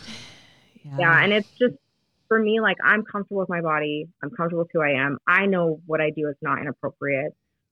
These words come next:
Speaker 1: I'm happy with it, and that's all that matters. So I really don't care anymore, but it used to really, really get to me. So.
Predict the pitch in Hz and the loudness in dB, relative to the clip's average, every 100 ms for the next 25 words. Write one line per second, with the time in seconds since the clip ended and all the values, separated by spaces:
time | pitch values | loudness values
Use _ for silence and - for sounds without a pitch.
0 | _ 160 165 160 156 156 143 - 160 156 | _ 0 2 0 -2 -2 -4 -4 -4 -4
1 | - - _ 139 135 135 - _ 170 165 | -6 -8 _ -2 0 -2 -8 _ -8 -4
2 | 151 135 - - - - - _ - 147 | -4 -4 -4 -8 -8 -10 -12 _ -2 0
3 | 135 - _ _ _ _ 190 202 233 190 | -2 -6 _ _ _ _ 0 2 2 2
4 | 139 - - 92 - 156 - 156 - - | -2 -4 -2 0 0 -4 -4 -4 -4 -6
5 | 143 202 208 214 175 170 160 151 151 139 | -4 0 2 2 0 -4 -4 -2 0 0
6 | 120 120 135 - - - - 170 - _ | -2 -4 -4 -8 -10 -12 -12 -12 -16 _
7 | _ _ _ _ _ _ _ _ _ _ | _ _ _ _ _ _ _ _ _ _
8 | _ _ _ _ _ 147 - - 156 | _ _ _ _ _ -4 -4 -6 -10